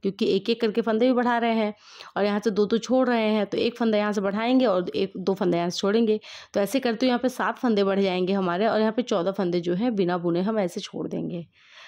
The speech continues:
ठीक है। ऐसे ही इसका जो है हिसाब लगाएंगे हम। और देखिए, यहाँ से वापस होते हुए जो जैसे है, वैसे बना लेंगे। तो यहाँ पे चलिए फ्रेंड्स, क्या करते हैं, हम यहाँ पे चौदह फंदे जो अपने हैं,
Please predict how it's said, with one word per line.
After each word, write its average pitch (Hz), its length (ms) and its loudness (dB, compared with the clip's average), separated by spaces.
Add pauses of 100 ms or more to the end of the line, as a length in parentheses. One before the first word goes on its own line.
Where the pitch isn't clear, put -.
(140)
ठीक 202 220 -2
है। 294 140 0 (340)
ऐसे 202 220 -2
ही 233 100 4
इसका 196 300 0
जो 185 160 0
है 294 220 0 (320)
हिसाब 180 300 -2
लगाएंगे 160 460 -2
हम। 160 200 -6 (540)
और 185 80 -2
देखिए, 190 280 0
यहाँ 214 120 0
से 202 120 -4
वापस 180 300 -2
होते 202 180 0
हुए 220 120 4
जो 190 140 0
जैसे 170 380 -2
है, 247 80 2
वैसे 180 240 -2
बना 151 260 -2
लेंगे। 156 320 -4
तो 170 180 0
यहाँ 185 220 0
पे 240 100 -2
चलिए 240 280 0
फ्रेंड्स, 233 340 -2
क्या 220 140 -2
करते 214 280 -2
हैं, 220 100 2
हम 214 140 2
यहाँ 180 120 0
पे 202 140 -6
चौदह 202 340 0
फंदे 185 280 0
जो 175 120 0
अपने 170 240 0
हैं, 214 180 0